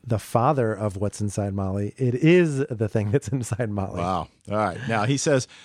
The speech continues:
Speaker 2: "To my understanding, Molly's womb was injured during her miscarriage after the car accident. I guess it can trick the brain and make her uterus heal itself and somehow made it start impregnation."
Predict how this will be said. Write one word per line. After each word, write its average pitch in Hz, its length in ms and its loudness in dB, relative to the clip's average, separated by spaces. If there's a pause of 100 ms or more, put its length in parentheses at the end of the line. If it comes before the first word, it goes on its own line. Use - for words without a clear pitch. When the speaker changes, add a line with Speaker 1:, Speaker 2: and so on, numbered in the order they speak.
(140)
Speaker 2:
"To 127 100 -4
my 165 220 4
understanding, 143 640 0
Molly's 127 420 0
womb 131 400 0
was 113 260 0
injured 127 500 0
during 123 240 0
her 113 100 0
miscarriage 107 640 -2
after 107 260 -4
the 131 100 -6
car 190 280 2
accident. 95 440 -6 (720)
I 123 100 0
guess 135 220 2
it - 140 -8
can 120 140 0
trick - 300 -4
the 123 80 -4
brain 131 420 2
and 113 140 2
make 117 200 -2
her 113 120 -2
uterus 113 540 0
heal 208 260 0
itself 113 560 -2 (280)
and 117 120 -2
somehow 123 540 2 (180)
made 117 220 -2
it - 120 -6
start 113 420 0
impregnation." 110 920 -4